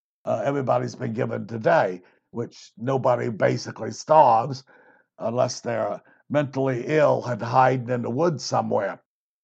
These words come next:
So we have a problem often with not enough exercise and too much eating and drinking foods and wines. So we've added to this system. So it is profitable for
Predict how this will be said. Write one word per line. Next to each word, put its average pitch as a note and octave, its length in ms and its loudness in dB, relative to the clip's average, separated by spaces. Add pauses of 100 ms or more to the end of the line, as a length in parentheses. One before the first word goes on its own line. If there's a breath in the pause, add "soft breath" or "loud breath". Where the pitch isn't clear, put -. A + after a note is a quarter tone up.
(500 soft breath)
So B2+ 200 -4
we D#3+ 180 2
have D3+ 200 4
a B2+ 80 0
problem A#2+ 560 0
often B2+ 440 2
with B2 240 -6 (320 soft breath)
not C3+ 260 2
enough D3 420 2
exercise B2+ 1000 0
and A2+ 120 -8 (420)
too F3+ 160 2
much D#3+ 280 4
eating C3 460 -2
and A2 180 -6
drinking A#2 520 -4
foods B2+ 580 -2
and A#2 140 -6
wines. A2+ 600 -2 (680 soft breath)
So C3+ 160 -4
we've D3+ 240 2
added C#3 540 4
to F3+ 220 0
this A#2+ 460 -4 (440 soft breath)
system. B2+ 560 -4 (260 loud breath)
So D#3+ 320 4
it D#3+ 160 2
is F#3+ 180 6
profitable C#3 1040 2 (360)
for C3 360 -2